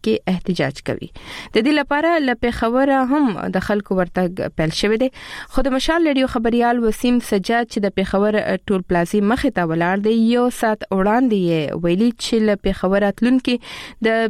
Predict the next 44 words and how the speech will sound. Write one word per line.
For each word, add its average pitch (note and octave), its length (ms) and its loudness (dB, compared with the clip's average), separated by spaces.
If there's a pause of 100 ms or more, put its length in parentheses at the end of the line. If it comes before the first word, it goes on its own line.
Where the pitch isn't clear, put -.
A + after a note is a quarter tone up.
پی A#3 120 0
ټی A#3 200 0 (120)
آی A#3+ 240 0
کسان G#3+ 340 0
به G#3 140 2
لومړی G3+ 320 2
د G3 80 -2 (100)
صوابۍ F3+ 400 2 (140)
په - 180 -2
انټرچینج F#3 520 0
کې - 180 -2
ایساریږي A3 540 0
او C4+ 120 2
بیا A#3+ 300 2
به A3 140 0
د E3 100 -6
اسلام F3 240 -4
آباد E3+ 400 -2
په D3 100 -4
لور C3+ 220 -4
روانېږي. - 500 -8 (500)
وسیم D#4+ 300 2
سجاد D#4 320 -2
دا C#4 140 0
هم E4 160 2
ویلي B3 240 2
چې A#3 200 -2
د G3+ 400 0
تحریک G3+ 380 0
انصاف A#3 420 0
ګوند G3+ 220 0
غړو G#3 260 2
تمه C4+ 280 2
لرله G3 320 2
چې - 360 -6
له F3+ 160 0
پېښوره F#3 460 0
به G3+ 100 2
ورسره G3+ 360 0
ډېر A3+ 280 0
کسان F3 380 -2
ورځي، F3 360 0
خو C4 140 -2 (140)
هغه G3+ 200 0